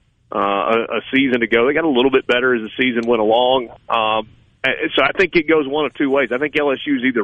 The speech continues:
really, really good or it turns into a bit of a dumpster fire. And so we'll, uh, we'll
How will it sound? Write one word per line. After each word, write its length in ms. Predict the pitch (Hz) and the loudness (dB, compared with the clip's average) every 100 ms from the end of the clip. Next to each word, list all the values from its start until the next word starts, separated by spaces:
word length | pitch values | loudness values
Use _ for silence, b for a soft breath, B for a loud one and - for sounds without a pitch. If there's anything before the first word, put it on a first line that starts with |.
| - | -2
really, 340 | 127 151 156 135 | 0 2 2 -2
really 440 | 110 131 147 135 - | -2 -2 -2 -4 2
good 420 | 131 165 170 165 _ _ _ _ - | 4 4 0 -6 _ _ _ _ -2
or 360 | 135 139 135 127 | 4 4 4 0
it 120 | - | -4
turns 320 | 151 147 135 | -2 -2 -2
into 300 | 135 135 127 | -4 -2 -2
a 40 | 120 | 2
bit 140 | 131 | 0
of 80 | 120 | 0
a 40 | |
dumpster 380 | - 151 - 110 | -2 -2 -4 -10
fire. 380 | - 95 - - - | -8 -8 -10 -18 -8
And 300 | 113 107 - - | -4 -4 -4 0
so 260 | 127 113 107 | 2 2 2
we'll, 420 | 117 120 117 113 | 4 4 6 4
uh, 160 | 104 104 | 4 0
we'll 180 | 123 | -4